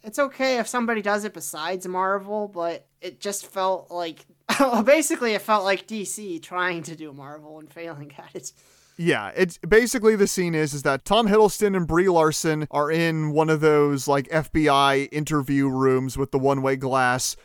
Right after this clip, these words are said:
Speaker 2: where they're being interrogated. And then it turns out they're being held by Monarch. And Monarch is the society, the, the organization that John Goodman was lo-, was working for that just sort of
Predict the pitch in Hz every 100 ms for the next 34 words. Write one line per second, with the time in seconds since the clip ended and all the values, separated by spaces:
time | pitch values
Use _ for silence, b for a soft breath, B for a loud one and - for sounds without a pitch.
0 | b 156 147 143 151 139 135 160 143 143
1 | 131 131 123 127 131 135 147 151 - 214
2 | 196 185 175 180 - - 156 156 175 165
3 | 139 180 196 175 156 139 151 151 156 147
4 | 156 196 143 113 117 - 139 131 135 202
5 | 226 143 139 151 - - 170 165 139 151
6 | 151 165 160 - 165 - 170 175 175 170
7 | 165 147 143 139 147 170 202 196 175 160
8 | 165 165 - 127 123 127 127 127 131 151
9 | 147 147 156 160 151 139 123 135 139 147
10 | 143 127 143 143 143 - 127 131 127 b
11 | - 139 139 120 131 143 156 143 175 165
12 | 156 143 -